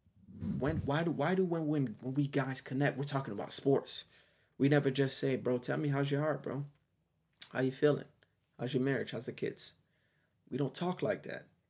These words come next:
Women do it. Women talk about everything. Child, it's stressful. But at the same time, it's like, we men, we need to learn to open up. Because Paul thought this guy was an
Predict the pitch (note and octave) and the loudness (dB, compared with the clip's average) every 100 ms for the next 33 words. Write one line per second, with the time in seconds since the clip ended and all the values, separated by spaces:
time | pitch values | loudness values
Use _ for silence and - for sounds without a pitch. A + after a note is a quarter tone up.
0 | _ _ - D3+ A#3 B2+ A2+ A#2+ - D#3 | _ _ 2 6 6 6 4 2 2 0
1 | D#3+ C#3 A2+ A#2 B2 A2 G#2+ G#2+ A2 - | 2 2 4 6 6 4 -2 -4 -4 -2
2 | C#3 C#3+ C3+ C#3 - _ C#3+ C#3+ E3 - | 2 4 2 -4 -18 _ -4 2 2 2
3 | - - - - C#3+ D3 D3 F3 E3+ C#3+ | -2 -12 -10 -2 0 0 0 0 0 0
4 | F3+ D#3+ D#3 D3+ C#3 - - C3+ D#3 E3 | 0 0 0 0 0 -4 -2 2 4 2
5 | E3 D3+ E3 - D3 D3 - D3 C#3+ F#3 | 2 2 0 0 0 2 2 2 2 0
6 | - - _ _ _ _ _ _ _ _ | -2 -6 _ _ _ _ _ _ _ _
7 | C#3+ D3 C#3 - E3+ E3 D#3 C#3+ - _ | -2 0 0 -4 -4 2 2 2 -8 _
8 | _ _ _ _ _ _ _ _ _ _ | _ _ _ _ _ _ _ _ _ _
9 | D3 C#3 - _ - D3 C#3+ C#3+ C3+ - | 0 0 -4 _ -2 2 4 4 0 0
10 | F3 | -2